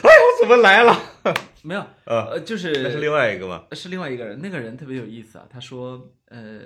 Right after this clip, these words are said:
Speaker 2: 他说，“我，我到你这儿来说吧，说那个大概的意思啊，说我在格子那儿评论根本发不出去。”
Speaker 1: 啊，对，对，对，对，
Speaker 2: 是吧？
Speaker 1: 是这个，啊。
Speaker 2: 我打开那个人的头像一看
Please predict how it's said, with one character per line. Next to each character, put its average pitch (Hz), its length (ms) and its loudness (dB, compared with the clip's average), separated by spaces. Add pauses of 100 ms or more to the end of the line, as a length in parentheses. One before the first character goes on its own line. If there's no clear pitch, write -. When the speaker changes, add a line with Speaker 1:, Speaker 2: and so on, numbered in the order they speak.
(140)
Speaker 2:
他 135 80 -20
说 135 480 -18 (440)
，“我， - 600 -16 (260)
我 127 160 -16
到 160 160 -16
你 120 140 -14
这 131 100 -16
儿 131 80 -12
来 98 100 -18
说 104 200 -20
吧， 101 100 -20
说 117 160 -20
那 117 160 -20
个 107 100 -20
大 160 140 -14
概 151 160 -14
的 120 60 -16
意 110 120 -18
思 113 120 -20
啊， - 80 -20
说 123 280 -16 (120)
我 113 120 -20
在 139 120 -16
格 127 120 -18
子 139 80 -20
那 139 60 -18
儿 123 40 -18
评 127 200 -20
论 143 100 -20
根 143 100 -20
本 127 100 -20
发 139 120 -20
不 131 80 -20
出 - 140 -20
去。” - 340 -20
Speaker 1:
啊， 127 120 -14
对， 131 140 -18
对， 143 140 -12
对， 120 140 -12
对， 107 80 -18
Speaker 2:
是 160 60 -14
吧？ 147 100 -10
Speaker 1:
是 113 100 -18
这 101 160 -14
个， 82 100 -18 (120)
啊。 82 160 -20 (340)
Speaker 2:
我 170 160 -16
打 135 160 -20
开 180 140 -18
那 208 80 -14
个 190 60 -14
人 147 140 -16
的 180 100 -16
头 165 200 -20
像 196 140 -16
一 151 60 -18
看 135 280 -20